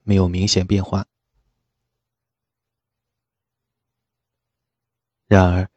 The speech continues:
国民工会关于教育和土地再分配的诸多法令未能顺利推行，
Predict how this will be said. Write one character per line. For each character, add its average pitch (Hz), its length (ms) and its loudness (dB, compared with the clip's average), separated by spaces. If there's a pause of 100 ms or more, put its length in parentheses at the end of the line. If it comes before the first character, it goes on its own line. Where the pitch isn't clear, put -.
(180)
国 - 120 4
民 135 120 6
工 143 200 4
会 98 280 6
关 107 200 4
于 104 120 4
教 107 280 2
育 95 180 2
和 98 140 -2
土 101 200 0
地 95 100 0
再 101 140 2
分 123 180 0
配 120 180 2
的 95 140 0
诸 - 160 -2
多 139 160 4
法 90 220 -2
令 95 300 2
未 107 160 0
能 92 160 -2
顺 107 280 2
利 95 140 0
推 101 200 0
行， 95 240 -4